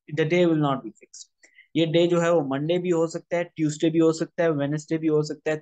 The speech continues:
Thursday भी हो सकता है, Friday भी हो सकता है। Most probably ये जो डे होगा ये Thursday होगा, ठीक है, most probably, Probability Thursday की ज्यादा है, ठीक है। और ये, अ, एक जो, अ,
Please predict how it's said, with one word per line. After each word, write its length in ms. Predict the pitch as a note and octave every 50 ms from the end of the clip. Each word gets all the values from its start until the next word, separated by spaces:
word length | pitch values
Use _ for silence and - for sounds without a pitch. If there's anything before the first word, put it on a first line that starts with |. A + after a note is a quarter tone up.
| -
Thursday 300 | - C#3+ C#3 - - D#3
भी 60 | D3+ D3+
हो 120 | D3 D3
सकता 220 | D3 - _ -
है, 60 | D3 C#3 - _
Friday 280 | - A#2+ A#2+ A#2+ B2 A2+
भी 140 | - -
हो 100 | - -
सकता 280 | - - - - _ -
है। 60 | - - - - - - - _ - C#3 D3
Most 300 | D3+ F3 G3+ G3+ G3+ G3+ -
probably 420 | E3+ D3+ D3+ D3 D3 D3+ D3+ D3+ D#3+ E3 D#3+ _ _ _ -
ये 100 | D3 D3
जो 120 | D3 D3+
डे 200 | C#3 C3+ D3+ D3+ D3+ C#3+ C#3
होगा 300 | C#3 D3 C#3+ C3+ D3 C#3
ये 180 | C3+ C3+ C#3+ C#3 _ _ _ _ - -
Thursday 380 | D3 C3+ C3+ - - - C#3
होगा, 420 | B2+ - - - _ _ - - _ _ _ _ _ _ _
ठीक 140 | - C3+ C3+
है, 60 | D3+ C#3+ C#3
most 300 | C#3+ D#3 D#3+ D3+ - -
probably, 320 | _ - - - - _ _ _ _ _ _ _ - _ _ _ _ _ _ _ _
Probability 500 | D3 D3 D3 D3 D3 D3+ D3 - E3 D#3
Thursday 420 | D3+ D#3 D3 C3+ C3 C3+ C#3+ D3 C#3+
की 160 | C#3+ D#3+ F3+ - - _ _ - _ - _ _ _ _
ज्यादा 340 | A#2+ A#2+ A#2+ - - - -
है, 140 | - - - _ _ _ _
ठीक 160 | - C3+ C3 D3+
है। 100 | F#3 G3 F#3 _ _ _ _ - _ _ _ _ _ _ _ _ _ _ - - - _
और 220 | C#3+ D3 D#3 D#3 D3+
ये, 220 | D3 D3+ E3 F3 F3+ F3 F3 - _ _ _ _ _ _ _
अ, 60 | D3+ D#3 D#3 D3+ D3+ D3+ D3+ D3+ E3
एक 240 | F3 F#3 F#3 F#3 _ _ _ _ _
जो, 120 | E3+ E3+ E3 E3 E3 E3 E3 E3 _ _ _ _ _ _ _ _ _ _ _ _
अ, 200 | D#3 C#3 C#3+